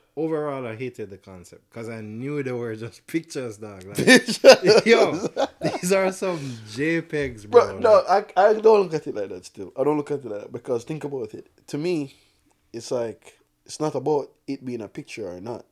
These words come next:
Speaker 2: It's about concept and community around it. If you understand. <laughs> So don't think about it. Think about it. All right, the reason why I say that, bro, like, the concept of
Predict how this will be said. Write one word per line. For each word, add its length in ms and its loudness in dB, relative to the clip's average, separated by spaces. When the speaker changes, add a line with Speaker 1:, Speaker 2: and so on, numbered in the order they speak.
Speaker 2:
It's 140 -14
about 280 -10
concept 640 -12
and 160 -18
community 480 -12
around 300 -14
it. 80 -20
If 100 -20
you 80 -4
understand. 540 -12
<laughs> 20 -20
So 220 10
don't 280 8
think 160 4
about 260 -2
it. 100 -12
Think 180 -10
about 180 0
it. 120 -16
All 100 2
right, 180 -2
the 120 -2
reason 300 2
why 80 4
I 40 2
say 160 -6
that, 160 -4
bro, 300 -12
like, 380 -10
the 140 -4
concept 720 -2
of 360 -4